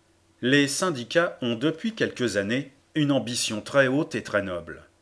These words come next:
Ils croient avoir une mission sociale à remplir et, au lieu de se considérer soit comme de purs instruments de résistance à la dépression économique, soit comme de simples cadres de l'armée révolutionnaire, ils prétendent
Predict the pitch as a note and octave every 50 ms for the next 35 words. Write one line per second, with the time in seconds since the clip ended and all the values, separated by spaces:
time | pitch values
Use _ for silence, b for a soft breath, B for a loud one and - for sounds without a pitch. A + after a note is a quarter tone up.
0 | b b b b b b b b C#3 C3 - - - G#3 G#3+ E3 G#2+ G2+ A2 C#3+
1 | D#3+ C#3+ G#2+ G2+ G2 G2+ A#2 B2 - - - A2 G#2+ - - D3 C#3+ - - D#3
2 | D3 B2+ G#2 F#2+ F#2+ A2 A#2 A#2 - - F3+ F#3 D#3+ - - - - - D#3 F#3+
3 | G3+ - - b b b b b b b b b b - - E3+ F#3 G#3 A#3 G#3
4 | C3 B2+ A#2+ - - B2 - D3 D3+ D3 - - D3+ B2 B2+ B2+ B2 B2+ B2+ B2
5 | - - - F3+ G3+ G3+ - - - G2+ G#2 G2 G#2+ G#2+ G#2+ - - G3 F3 B2
6 | - B2 A2+ - - - - C3 B2+ B2 A#2+ G#2+ G#2 G2+ G#2+ A2+ G#2+ G#2+ A#2+ -
7 | - - C3 B2 G2 - - - - - b b b b b - G2+ G2+ G2+ G2
8 | A2+ B2+ B2 - B2+ A#2 - - - A#2 A2+ G#2+ G2+ - A2 G2+ A2 B2 C#3 F3+
9 | F#3+ - - - b b b b b b b - - - B2+ C3 B2+ B2 B2 -
10 | A2 G2+ G2+ F#2+ A2 A2+ - - - F3+ E3+ - C#3 A#2+ - - C#3 C#3 C3+ B2+
11 | G#2+ G#2 F#2+ F#2 G2 G2 G2 G2+ G2 G#2 G#2+ G#2+ G#2 G#2 G#2+ G2 G#2+ A2 A2 G#2
12 | - - C#3+ C#3 D3+ E3 F3 F3 C#3+ C3+ - B B B B B B B B B
13 | E3 E3 D#3+ D3+ - - D#3+ E3 D#3+ - A3+ A3+ G#3+ C#3+ A#2 A2